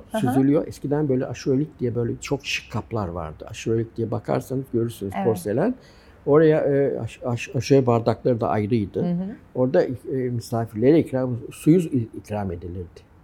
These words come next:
Speaker 1: Hı hı.
Speaker 2: Süzme, taneleri olmazdı içinde, böyle içerdin onu. Kuru, e, aşure var.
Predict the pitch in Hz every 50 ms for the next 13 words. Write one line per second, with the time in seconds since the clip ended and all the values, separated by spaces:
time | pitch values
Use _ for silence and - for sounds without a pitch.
0 | _ - - 180 165 175 185 139 123 139 - - - - 120 120 127 127 127 123
1 | 127 127 135 131 120 117 120 120 120 113 107 107 104 - - 123 127 165 170 135
2 | 123 123 - 101 - - 147 135 127 117 90 98 92 90 87 85 87 92 90 -
3 | _ - - - - - - 151 165 180 - - 156 147 147 143 139 127 80 -
4 | 120 120 - - 135 117 120 110 104 107 113 123 -